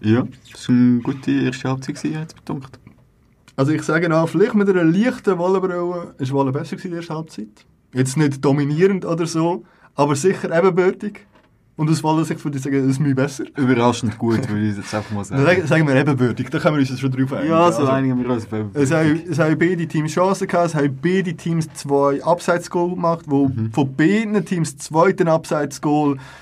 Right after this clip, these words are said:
Speaker 2: sehr fragwürdig ist, ob das jeweils Abseits war. Von dem her kann man sagen, jetzt wirklich ausgeglichen. Und ja, in der zweiten Halbzeit hat man dann wahrscheinlich ein bisschen gemerkt, dass halt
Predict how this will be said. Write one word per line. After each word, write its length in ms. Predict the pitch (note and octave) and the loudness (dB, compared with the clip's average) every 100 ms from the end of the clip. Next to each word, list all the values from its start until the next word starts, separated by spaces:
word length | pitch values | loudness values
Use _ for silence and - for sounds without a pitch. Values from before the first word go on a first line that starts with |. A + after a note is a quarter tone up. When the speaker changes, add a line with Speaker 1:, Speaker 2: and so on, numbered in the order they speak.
| - - | -20 -12
Speaker 2:
sehr 300 | - D#3+ E3+ | 2 4 4
fragwürdig 640 | E3 D#3 D#3 D#3+ D#3 D#3 | 2 2 2 2 0 0
ist, 160 | D3+ C#3+ | -2 -2
ob 100 | C3+ | -4
das 120 | C3+ | -2
jeweils 260 | C#3 C3+ C3 | 2 2 2
Abseits 460 | C3+ G#3 G3 F#3+ - G3 | 0 0 0 -2 -4 -2
war. 140 | F#3+ C4 - _ _ _ _ _ _ - - - | -2 -2 -12 _ _ _ _ _ _ -20 -20 -18
Von 180 | - C3 | -6 0
dem 160 | C#3 | 2
her 80 | D#3 | 2
kann 120 | C#3+ | 2
man 80 | C3 | 2
sagen, 140 | C3 C#3+ | 2 0
jetzt 180 | C#3+ | -2
wirklich 280 | D#3+ D3+ C#3+ | -4 0 2
ausgeglichen. 540 | E3 E3+ E3+ D#3 - D#3+ - - - - - - - | 2 0 0 0 0 -2 -4 -16 -20 -20 -20 -20 -8
Und 280 | - D3 C3+ | 0 2 2
ja, 260 | A2 C#3+ C#3+ | 2 2 2
in 240 | D#3+ D#3+ - _ _ | 0 -8 -18 _ _
der 320 | F3+ E3+ D#3+ C3 | -18 -14 -12 -10
zweiten 400 | - C#3 D#3 C#3 | 0 2 4 2
Halbzeit 380 | C#3 - C3+ | 2 0 -6
hat 100 | C#3+ | -4
man 80 | D3 | -2
dann 60 | C#3 | -2
wahrscheinlich 240 | C3+ C#3 | 0 -2
ein 60 | C3 | -2
bisschen 200 | C#3+ C#3 | -4 0
gemerkt, 340 | E3 A3+ - | 0 0 0
dass 300 | E3+ E3+ D#3+ | 0 0 0
halt 560 | D#3 D3 D3 C3 - - | 0 0 0 -4 -14 -18